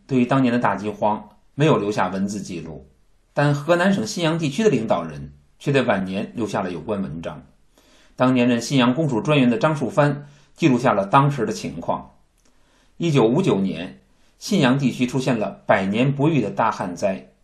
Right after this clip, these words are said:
一百天不下雨，秋粮眼看着大面积欠收或者无收。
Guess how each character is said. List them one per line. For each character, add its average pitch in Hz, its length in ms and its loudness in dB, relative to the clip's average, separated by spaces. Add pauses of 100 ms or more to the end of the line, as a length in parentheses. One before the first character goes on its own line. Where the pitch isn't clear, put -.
一 214 160 2
百 87 300 2
天 - 400 -4 (160)
不 101 200 -4
下 101 300 -4
雨， - 200 -18 (520)
秋 156 220 2
粮 113 340 0
眼 117 160 0
看 160 180 -2
着 - 160 -4
大 110 260 2
面 107 180 -4
积 104 120 -6
欠 104 260 -4
收 110 260 -4
或 - 160 -2
者 92 100 -4
无 98 260 -2
收。 104 380 -4